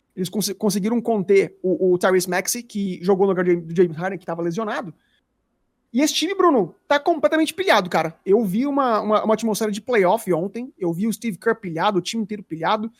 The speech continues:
E como a gente mencionou, a tabela nessa próxima semana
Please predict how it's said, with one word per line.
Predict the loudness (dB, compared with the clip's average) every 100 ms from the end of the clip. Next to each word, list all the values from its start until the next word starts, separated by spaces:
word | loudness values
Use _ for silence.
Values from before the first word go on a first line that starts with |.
| _ _ _ _ -6
E |
como | 2 4 4 4
a | 2
gente | 0
mencionou, | -2 0 2 2 0
a |
tabela | -2 4 4 6 2 -2 _ _
nessa | -2 -2 -2
próxima | -2 -2 -2
semana | -2 -2 -2 -4